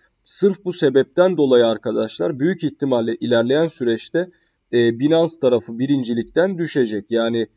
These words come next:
çok büyük ölçüde diyebileceğimiz bir kan kaybı yaşayacaklar. Tamam. Burada para kazanma stratejisi uygulanırken yani artık müşteri değil de para kazanmak istiyoruz stratejisi olan boğa stratejisine geçişle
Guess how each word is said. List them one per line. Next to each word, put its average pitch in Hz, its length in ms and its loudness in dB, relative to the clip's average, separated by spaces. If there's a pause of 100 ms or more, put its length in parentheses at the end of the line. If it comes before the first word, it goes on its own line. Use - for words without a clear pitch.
(500)
çok 160 340 -2
büyük 151 340 -2
ölçüde 131 460 0
diyebileceğimiz 123 760 0
bir 160 120 -6
kan 151 280 -2
kaybı 120 340 0
yaşayacaklar. 104 880 -6 (200)
Tamam. 151 280 -2 (600)
Burada 196 360 4 (360)
para 160 280 0
kazanma 151 460 2
stratejisi 131 680 -2
uygulanırken 127 840 0
yani 113 400 0
artık 123 460 -4 (260)
müşteri 120 500 0
değil 175 220 4
de 127 80 2
para 151 340 -2
kazanmak 127 680 -2 (180)
istiyoruz 143 600 -2
stratejisi 131 560 -2
olan 147 280 0 (360)
boğa 143 320 4
stratejisine 147 840 0
geçişle 135 680 -2